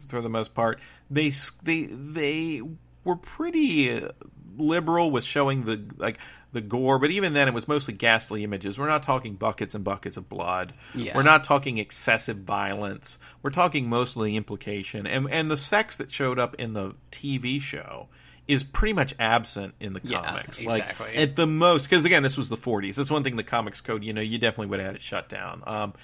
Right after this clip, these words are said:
Speaker 1: there's a lot of femme fatales and stuff like that, but the stuff that H B O put into the show is not in Tales from the Crypt of the comics. In
Speaker 2: Yeah.
Speaker 1: fact, I dare say that the comics are pretty much a P G thirteen.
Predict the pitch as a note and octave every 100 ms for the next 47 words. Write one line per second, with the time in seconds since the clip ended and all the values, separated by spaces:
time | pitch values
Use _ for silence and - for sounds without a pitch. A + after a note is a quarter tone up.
0 | - - - - G2+ A#2+ C#3 D3+ D3+ C#3+
1 | D3+ D3+ B2 C#3+ C3 A#2 - A#2 A#2 A2+
2 | B2 - A#2+ B2 - A#2 - - A#2+ -
3 | E3+ E3+ C#3+ C3+ C3 C3+ A2+ - B2 A#2
4 | G#2 G#2 C3+ B2+ A2 G2 A#2+ A2+ - -
5 | - C3+ A#2+ A2 G2+ - A2 G2+ - G2+
6 | F#2 - G2+ - - - - C3+ A2+ -
7 | C3+ D3+ C#3 - - - - B3 G3+ C3+
8 | D3+ D3+ D3 - B2 A2 G#2+ - - E3
9 | D#3 C#3 - - A#2+ G2+ - - F2+ -
10 | - - - - -